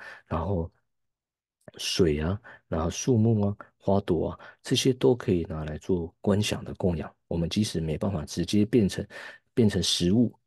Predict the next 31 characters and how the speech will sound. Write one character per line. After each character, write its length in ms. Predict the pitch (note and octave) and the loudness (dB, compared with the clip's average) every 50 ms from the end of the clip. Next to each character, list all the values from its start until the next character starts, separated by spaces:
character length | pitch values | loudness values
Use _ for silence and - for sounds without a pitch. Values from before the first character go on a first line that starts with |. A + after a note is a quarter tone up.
| _ - _ - | _ -20 _ 0
变 140 | - G2+ F#2+ | 2 2 2
成， 280 | - - D#2+ E2 F2+ G2 | 2 0 -2 -4 -4 -8
呃， 180 | - F#2 F2 D2+ - | -6 -4 -6 -4 -2
譬 140 | - F#2+ | 0 0
如 120 | E2+ D#2+ D#2 | 2 2 2
说 100 | E2 D#2+ | 0 0
我 80 | D#2 | 0
们 140 | C#2+ C#2+ D2 | -2 -4 -4
取 200 | - - - - D2 | -4 -4 -4 -4 -4
得 220 | - C#2+ - - - - - | -4 -4 -6 -6 -10 -16 -10
食 300 | - - - E2+ D#2+ E2 | -8 -6 -4 0 2 2
物 160 | F2+ F2+ E2+ | 2 2 2
来 160 | D#2+ D#2 D2 | 0 -2 -4
做 160 | - - F2 | -2 -2 -4
供 260 | D#2+ - - G#2+ F2 D2 | -2 2 2 2 2 2
养， 100 | - - | -2 -6
实 200 | - - E2 D2+ | -6 -4 -4 0
际 120 | - G2 | 0 0
上 220 | F#2 - F2+ D#2+ | 0 0 -2 -4
的 100 | D2+ - | -4 -2
物 140 | F2+ G2 F#2+ | 0 0 0
品 160 | F2 - D#2+ | 0 -2 -6
来 140 | D#2+ E2+ - | -6 -6 -8
做 160 | - - F2 | -4 -4 -4
供 200 | E2+ - G2+ F2+ F2 | -2 0 0 0 0
养， 80 | - - | -2 -2
但 160 | - - F#2+ | 0 0 0
是 80 | F2+ G#2 | 2 2
我 80 | F#2+ E2+ | 0 -2
们 160 | D#2+ - - | -2 -4 -8
依 60 | - | -10